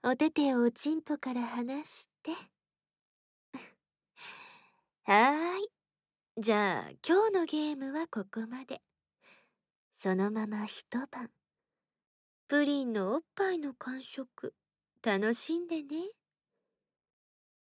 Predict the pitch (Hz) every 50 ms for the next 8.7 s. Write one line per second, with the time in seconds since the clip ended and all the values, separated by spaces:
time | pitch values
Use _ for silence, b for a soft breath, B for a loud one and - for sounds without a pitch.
0 | _ _ - - 196 196 190 214 233 240 240 247 240 - - - 247 247 240 233
1 | - 180 165 160 156 165 165 - - 233 247 254 240 254 254 262 262 262 269 277
2 | 269 - 294 285 285 294 285 - _ - - 185 165 160 196 262 - _ _ -
3 | - 381 359 330 285 254 247 240 - - 240 240 254 262 - - - 269 254 -
4 | - - 269 254 - 285 - _ _ _ _ _ _ _ _ _ _ _ _ _
5 | _ _ _ _ _ _ _ _ _ _ _ _ _ _ _ _ _ _ _ _
6 | - 175 175 165 160 - - 202 208 220 _ _ _ - - 226 208 208 226 226
7 | - - - - - - - _ _ _ _ _ _ _ _ _ _ - - 170
8 | 185 220 - - - 320 262 208 175 - - - - -